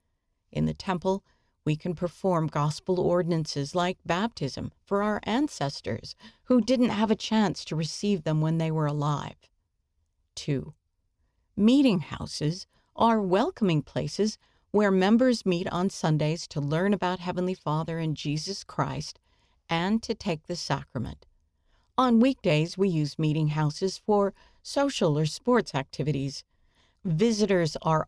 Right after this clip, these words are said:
always welcome at our meeting houses, both on Sundays and during the week. Simply sharing our testimonies with our friends about what the temple means to us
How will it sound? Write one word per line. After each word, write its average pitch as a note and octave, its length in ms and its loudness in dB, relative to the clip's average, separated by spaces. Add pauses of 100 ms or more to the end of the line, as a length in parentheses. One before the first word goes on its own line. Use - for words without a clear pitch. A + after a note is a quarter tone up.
(140)
always F3+ 500 4
welcome D3+ 400 2
at C#3 80 2
our D3 140 2
meeting D3 340 2
houses, C#3+ 500 -2
both C#4 480 -2
on A#3+ 220 4
Sundays E3 720 -2 (300)
and G#3+ 240 0
during E3+ 260 2
the F3 80 2
week. F#3+ 400 -2 (1300)
Simply C4 640 0
sharing F#3+ 480 -2
our E3 220 -4 (100)
testimonies E3+ 800 2
with D#3+ 120 0
our D#3+ 140 2
friends C#3 560 -2 (380)
about A3 300 2
what F3+ 260 2
the A3+ 80 -2
temple F#3+ 400 -2
means F#3 460 2
to G#3 180 2
us D3+ 340 -2